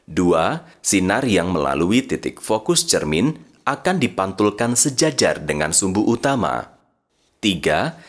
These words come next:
sinar yang melalui titik pusat kelengkungan cermin akan dipantulkan kembali melalui titik pusat itu juga.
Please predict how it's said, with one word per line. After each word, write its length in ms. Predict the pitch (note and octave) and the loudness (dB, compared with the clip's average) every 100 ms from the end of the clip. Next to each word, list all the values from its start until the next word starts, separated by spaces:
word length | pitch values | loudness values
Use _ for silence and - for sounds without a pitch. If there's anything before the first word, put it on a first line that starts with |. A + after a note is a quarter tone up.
| - | -10
sinar 480 | - G3+ G3+ A#3 G#3 | 0 4 4 4 4
yang 240 | D#3 D#3+ | 2 2
melalui 560 | C#3 E2 D2+ F2 B2 D3 | 2 2 2 2 2 0
titik 480 | - G3+ G3+ G#3+ | -2 -2 -2 -4
pusat 400 | - F#2+ - B2 | -2 0 0 0
kelengkungan 640 | - C#2+ C#2 F#2 F#2 A2 A#2 | -2 -2 0 0 0 0 0
cermin 480 | D#2+ C#2+ D#2+ D3 D#3+ - - | 0 2 2 2 -2 -12 -8
akan 240 | F3 A3 | -4 0
dipantulkan 720 | G#3+ F3+ C#3+ C3+ C3 C3 B2 A#2+ | 2 2 -2 0 0 0 -2 -2
kembali 720 | A#2+ G#2+ A#2 F2 C2+ - - | -2 0 0 0 -2 -6 -4
melalui 400 | E3+ D#3 F2+ C#2 | 0 0 0 0
titik 400 | - - - - | -2 -4 -4 -4
pusat 320 | D3 D#3+ D3+ - | 0 0 -2 -4
itu 160 | - | -2
juga. 560 | E3 A2 F#2 C#2+ A#1+ - | 0 0 2 2 0 -6